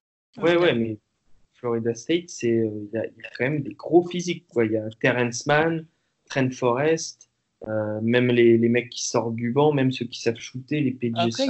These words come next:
Speaker 2: savent
Speaker 1: auront aussi une,
Speaker 2: Ah.
Speaker 1: une autre, une autre défense. Ce sera pas Moreau State.
Speaker 2: Ah oui, non, mais bien sûr.
Speaker 1: Donc,
Speaker 2: Offensivement,
Speaker 1: euh,
Speaker 2: ça va être dur pour, euh, pour,
Speaker 1: Ah oui.
Speaker 2: euh, Florida State. Mais, bah, justement, on va voir cette opposition, euh,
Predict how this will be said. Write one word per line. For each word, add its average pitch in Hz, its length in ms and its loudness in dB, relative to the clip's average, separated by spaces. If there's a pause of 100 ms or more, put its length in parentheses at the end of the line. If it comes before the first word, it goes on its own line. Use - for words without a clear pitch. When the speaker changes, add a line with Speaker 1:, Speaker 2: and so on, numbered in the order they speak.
Speaker 2:
savent 208 60 -6
Speaker 1:
auront 185 220 -10
aussi 240 260 -4
une, 214 100 0
Speaker 2:
Ah. 185 280 -4 (100)
Speaker 1:
une 208 180 -2
autre, 233 320 -4
une 196 140 -2
autre 208 120 -4
défense. 214 520 -4 (640)
Ce - 140 -18
sera - 180 -10
pas 202 120 0
Moreau 196 240 -4
State. - 460 -10 (360)
Speaker 2:
Ah 185 120 8
oui, 262 100 6
non, 143 140 6
mais 117 60 4
bien 127 160 2
sûr. 156 240 0 (480)
Speaker 1:
Donc, 123 100 -2
Speaker 2:
Offensivement, 131 460 2
Speaker 1:
euh, 180 40 6
Speaker 2:
ça 160 140 0
va 123 80 4
être 139 140 4
dur - 360 0
pour, 110 120 -18 (100)
euh, 110 60 0
pour, 113 120 -8
Speaker 1:
Ah 180 140 4
oui. 262 160 2
Speaker 2:
euh, 107 100 -10
Florida 120 400 0
State. 113 300 -8 (880)
Mais, 127 540 4
bah, 113 180 4
justement, 113 540 -2
on 113 180 -10
va 107 60 -6
voir 113 200 -4
cette 123 240 -6
opposition, 117 840 -4
euh, 117 120 -6